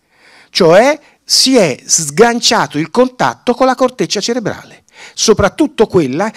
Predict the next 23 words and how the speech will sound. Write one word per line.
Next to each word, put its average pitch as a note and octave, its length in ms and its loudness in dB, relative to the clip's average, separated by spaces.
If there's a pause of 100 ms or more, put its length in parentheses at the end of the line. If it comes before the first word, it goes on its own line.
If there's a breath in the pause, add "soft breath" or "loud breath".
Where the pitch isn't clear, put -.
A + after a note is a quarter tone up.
(120)
che C4+ 140 -2
dà G#3+ 200 4
origine F3 520 -2
alla F3 200 2
visione, C#3 640 0 (380)
fuori, B3 520 2
dentro. D3 560 -2 (3000 soft breath)
Eh, A#3+ 420 2
c'è C#4+ 200 -2
un B3+ 160 2
altro C4+ 240 0
aspetto - 500 -10 (480 loud breath)
della C#3 280 -4
questione. G#2+ 520 -10 (2500 loud breath)
Cerco F#3 260 -4
di E3 80 -4
non F3+ 140 -4
dimenticarmi G3+ 640 -2
le, D#3 160 0
le D#3+ 100 -2
cose E3+ 220 -2
più - 100 -6
importanti. A#2 640 -8